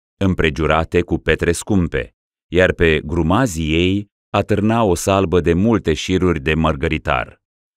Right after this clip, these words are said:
Șlicul de samur, pus cam într-o parte, era împodobit cu un surguci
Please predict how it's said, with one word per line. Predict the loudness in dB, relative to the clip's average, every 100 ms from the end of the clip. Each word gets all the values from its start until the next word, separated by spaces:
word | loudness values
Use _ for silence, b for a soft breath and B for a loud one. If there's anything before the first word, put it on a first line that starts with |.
| _ _
Șlicul | -6 0 0 2 -2
de | 0
samur, | -2 0 0 0 -2 -4 -10 _
pus | -4 -4 -8
cam | -6 -4 -4
într-o | -4 -2 0 0
parte, | 0 -2 -2 -4 -4 _ _
era | 0 0 2
împodobit | 0 0 0 0 0 -2 -4
cu | -4
un | -2 -2
surguci | -4 -6 -2 -4